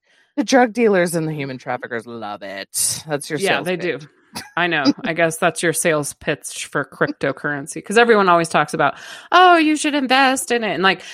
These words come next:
Speaker 2: so people have, like, these huge servers, like,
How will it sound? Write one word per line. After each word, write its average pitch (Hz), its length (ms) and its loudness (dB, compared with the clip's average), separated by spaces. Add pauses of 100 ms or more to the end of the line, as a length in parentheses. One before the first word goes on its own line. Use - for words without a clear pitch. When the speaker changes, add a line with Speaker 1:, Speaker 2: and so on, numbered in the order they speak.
(120)
Speaker 2:
so 277 160 4
people 359 300 2
have, 311 240 -2
like, 240 160 -2
these 180 200 -2
huge 233 440 -6
servers, 175 640 -2
like, - 360 -8